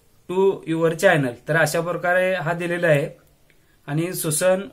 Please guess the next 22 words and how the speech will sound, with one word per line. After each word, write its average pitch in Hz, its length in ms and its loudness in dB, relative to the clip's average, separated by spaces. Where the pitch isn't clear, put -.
वाजोकिकी 165 1160 -4
यांचं 170 640 -2
हे, 170 560 -4
अ, 147 340 -2
सिग्नेचर 175 480 -2
आहे. 123 160 -2
तर 151 80 -4
ही 160 220 0
सिग्नेचर 175 480 -2
अशा 170 200 0
प्रकारे 170 320 0
आहे. 151 240 0
तर 143 40 -10
हे 147 180 2
पण 180 220 -2
बाजूला 170 320 2
ठेवतो. 156 460 -2
आणि 156 220 0
इथं 185 400 4
"Congratulations 175 760 -2
on 180 200 -8
your 175 280 0